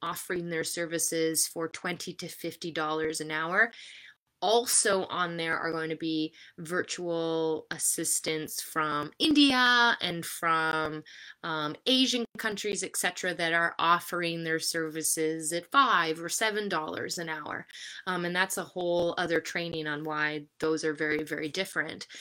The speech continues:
And so it's much more global. So that means that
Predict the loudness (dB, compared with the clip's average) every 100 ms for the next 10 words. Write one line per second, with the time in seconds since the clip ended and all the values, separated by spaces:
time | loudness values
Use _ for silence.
0 | -14 -4 0 2 4 6 4 2 0 0
1 | -2 -2 -2 -2 -4 -2 -2 -2 -2 -2
2 | -2 0 2 2 0 -2 0 0 -2 -4
3 | 0 0 0